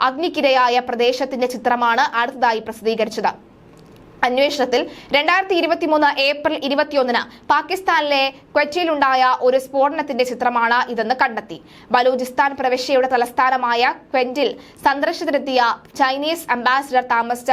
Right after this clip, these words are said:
ഹോട്ടലിന് സമീപത്തായിരുന്നു അന്ന് ബോംബാക്രമണം നടന്നത്. സ്ഫോടനത്തിൽ നാല് പേർ കൊല്ലപ്പെട്ടു. സംഭവ സമയത്ത് അംബാസിഡർ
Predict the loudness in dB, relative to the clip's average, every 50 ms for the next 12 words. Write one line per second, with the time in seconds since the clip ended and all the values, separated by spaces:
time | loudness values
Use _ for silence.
0 | 0 0 0 -2 -2 -2 -2 -2 -2 -2 -2 -2 0 0 0 2 2 2 0 0
1 | 0 -2 -2 -2 -2 0 -2 -2 0 0 0 0 2 2 0 2 2 2 0 0
2 | -2 -6 -8 -6 -4 -4 -4 -2 -2 -4 -6 -6 -8 -8 -20 -20 -20 -20 -18 -12
3 | -2 2 2 2 4 2 0 0 0 -2 2 2 2 2 2 0 0 0 -2 -2
4 | 0 0 -2 -2 -2 -2 -4 -6 -12 -12 -14 -10 -2 -2 -2 0 2 0 0 0
5 | 0 -2 0 0 -2 0 2 2 0 0 -2 -10 -12 -4 -2 -2 0 2 2 2
6 | 2 2 0 0 2 2 0